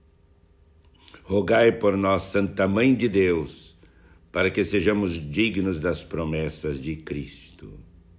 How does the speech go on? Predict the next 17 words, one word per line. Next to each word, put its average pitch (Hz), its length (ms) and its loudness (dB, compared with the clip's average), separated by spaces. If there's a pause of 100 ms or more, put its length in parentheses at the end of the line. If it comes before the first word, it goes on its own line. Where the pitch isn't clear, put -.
(1700)
Infundi, 101 460 2
Senhor, 98 320 0
em 98 60 0
nossos 95 360 -2
corações 90 680 -2
a 85 40 0
vossa 80 400 -2
graça, 78 720 -6 (520)
para 104 180 0
que 113 140 0
nós, 107 320 2
que 104 100 2
pela 101 220 -2
anunciação 101 680 0
do 110 220 0
anjo, 90 560 0 (160)
<clears throat> 82 240 -6